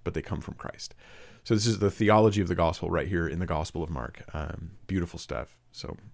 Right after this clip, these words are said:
we're gonna pray, but before we do that, uh, next week, <clears throat> next week, um, I'm going to be, uh,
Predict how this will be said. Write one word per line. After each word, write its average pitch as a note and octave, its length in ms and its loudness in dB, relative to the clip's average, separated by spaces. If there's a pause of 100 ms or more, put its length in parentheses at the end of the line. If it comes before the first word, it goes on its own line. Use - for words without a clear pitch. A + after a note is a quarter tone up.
(120)
we're A2 80 2
gonna C#3 140 4
pray, C#3 180 8
but G#2+ 120 2
before C3+ 180 0
we B2 80 4
do A#2+ 80 4
that, A#2+ 200 6
uh, G#2 220 0
next B2 340 0
week, C3 380 0 (640)
<clears throat> - 1800 -4
next A#2+ 240 6
week, C3 300 10
um, F#2 480 6
I'm A2 100 6
going A2+ 220 6
to A2+ 80 6
be, G#2 340 4
uh, F2+ 360 0